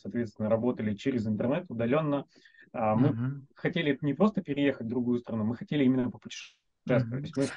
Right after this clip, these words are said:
Speaker 2: А
Speaker 1: два
Speaker 2: чем
Speaker 1: месяца
Speaker 2: вы, м,
Speaker 1: пожили в
Speaker 2: что вы занимались? У вас, м, что с женой-то умеете делать через компьютер?
Speaker 1: А, соответственно, там можно брать вообще абсолютно разные заказы. То есть мы начинали, когда мы только-только пробовали, то есть у нас была,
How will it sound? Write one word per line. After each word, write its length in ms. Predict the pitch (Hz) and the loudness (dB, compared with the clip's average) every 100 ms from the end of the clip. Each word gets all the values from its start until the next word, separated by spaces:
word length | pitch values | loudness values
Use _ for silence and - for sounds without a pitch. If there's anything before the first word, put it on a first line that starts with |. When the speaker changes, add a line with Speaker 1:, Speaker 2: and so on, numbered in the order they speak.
| - | 0
Speaker 2:
А 220 | 147 147 208 | 6 8 8
Speaker 1:
два 80 | |
Speaker 2:
чем 20 | 294 | 8
Speaker 1:
месяца 220 | 208 202 | 8 8
Speaker 2:
вы, 100 | 185 | 8
м, 280 | 160 143 139 | 6 6 4
Speaker 1:
пожили 60 | 123 | 2
в 100 | 135 | 2
Speaker 2:
что 60 | |
вы 80 | 151 | 2
занимались? 560 | 135 135 135 131 127 135 | 2 2 2 2 0 -2
У 40 | |
вас, 280 | 131 131 - | -2 -2 -8
м, 540 | 135 127 127 120 113 | -4 0 0 0 -4
что 280 | - - 143 | -10 -4 -2
с 40 | 117 | 0
женой-то 360 | 120 123 120 | 2 0 2
умеете 340 | 120 117 - 113 | 2 2 0 0
делать 380 | 120 107 - - | 0 0 -4 -14
через 240 | - 123 | -16 -12
компьютер? 540 | - 113 - 127 - - _ _ _ _ _ _ | -8 -6 -6 -10 -14 -20 _ _ _ _ _ _
Speaker 1:
А, 300 | 120 113 107 | -2 0 0
соответственно, 640 | - 147 196 190 156 147 127 180 - | 0 2 6 6 4 0 0 -8 2
там 200 | 160 151 | 4 4
можно 420 | 135 156 151 139 | 0 0 0 0
брать 280 | 123 147 - | 4 4 4
вообще 260 | 131 - 135 | 0 0 -2
абсолютно 400 | - 143 127 131 | 0 -4 0 2
разные 260 | 127 120 | 2 0
заказы. 280 | 117 196 208 | 0 2 2
То 60 | 131 | -2
есть 100 | 120 | -2
мы 80 | 131 | -2
начинали, 520 | 123 135 135 120 104 | -2 -2 -2 -2 -4
когда 240 | - 131 139 | -4 4 4
мы 120 | 123 | 6
только-только 560 | 151 - - 147 - 104 | 0 -2 0 -2 -2 0
пробовали, 440 | 175 196 139 117 | 4 4 4 -2
то 60 | 110 | -4
есть 140 | - | -6
у 40 | 131 | -4
нас 120 | 117 | -2
была, 420 | 120 139 135 | 2 4 4